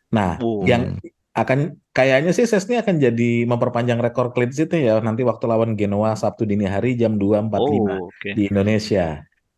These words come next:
Speaker 1: Nah, Juventus tuh bakal lawan Genoa. Genoa di peringkat empat belas sementara sekarang, Juventus peringkat dua. Kalau dari rekor pertemuan,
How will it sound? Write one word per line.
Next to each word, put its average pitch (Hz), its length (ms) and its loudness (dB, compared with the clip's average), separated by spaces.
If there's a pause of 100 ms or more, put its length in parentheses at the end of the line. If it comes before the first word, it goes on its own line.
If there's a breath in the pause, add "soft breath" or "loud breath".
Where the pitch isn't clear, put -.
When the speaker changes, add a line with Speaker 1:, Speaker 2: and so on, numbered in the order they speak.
(200)
Speaker 1:
Nah, 85 460 -2
Juventus 123 480 2
tuh 180 80 2
bakal 127 240 4
lawan 123 160 2
Genoa. 120 560 2 (300)
Genoa 117 320 0
di 117 80 2
peringkat 113 240 0
empat 117 240 -2
belas 110 160 2
sementara 110 320 2
sekarang, 113 340 0
Juventus 117 300 -2
peringkat 110 260 0
dua. 110 460 2 (200 soft breath)
Kalau 113 200 2
dari 110 200 4
rekor 117 320 2
pertemuan, 117 760 0